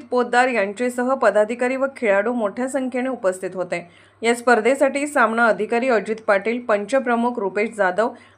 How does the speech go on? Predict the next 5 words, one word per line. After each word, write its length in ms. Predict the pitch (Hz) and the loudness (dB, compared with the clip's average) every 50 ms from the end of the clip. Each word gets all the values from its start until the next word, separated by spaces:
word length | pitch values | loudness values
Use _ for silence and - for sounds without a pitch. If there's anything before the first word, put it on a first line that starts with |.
| - - | -6 0
संदीप 360 | 254 233 233 226 269 240 - | 0 0 2 2 0 0 4
पात्रे, 380 | 247 214 196 277 - 214 226 240 | 4 4 4 4 2 0 -2 0
पंच 360 | 240 233 208 196 202 196 - | 2 0 0 0 0 -2 -2
प्रदीप 600 | 254 262 254 254 240 220 196 190 220 226 226 - | -2 -2 -2 0 2 2 2 2 0 -4 -2 -2
बणगे, 380 | 190 180 180 185 185 220 247 | -2 -2 -2 -2 -2 -2 -2